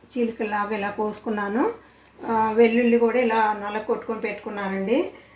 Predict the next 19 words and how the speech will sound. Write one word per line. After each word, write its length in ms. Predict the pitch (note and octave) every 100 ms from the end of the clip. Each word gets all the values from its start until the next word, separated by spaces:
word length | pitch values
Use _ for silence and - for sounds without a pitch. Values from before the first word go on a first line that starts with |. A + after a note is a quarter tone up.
| -
నేను 340 | A3+ A#3 C#4 D#4
ఈ 120 | A#3
కొబ్బరి 380 | B3 A#3 C4+ C4+
తురుము, 500 | C4 C4 C#4 G4+ A4+ - -
ఈ 140 | A#3
కప్పుతో 360 | B3 A#3 - C4
రెండు 300 | A#3+ A3+ B3
కప్పులు 400 | B3 A#3 C#4 C4
కొబ్బరి 280 | A3 B3 A#3+
తురుము 260 | A#3 A#3 A3+
తీసుకున్నానండి. 840 | G#3+ - G#3 G3+ G3+ G3+ D4 B4 - - - -
దానికి 600 | A#3 A#3+ B3+ E4 C5 - - A3
అరకప్పు 680 | A#3+ B3 C4 C4 E4+ C5 - -
శనగపప్పు 460 | B3+ B3 A#3+ A#3
తీసుకున్నా. 600 | A3 G3+ - G3+ F#3 F3+ - - - - -
ఈ 80 | A#3+
రెంటికి 340 | B3 A#3+ D4+
సరిపడా 760 | D4 C4 A#3+ A#3+ A#3+ A#3+ A#3+ - -
మీడియం 280 | B3 C4+ D4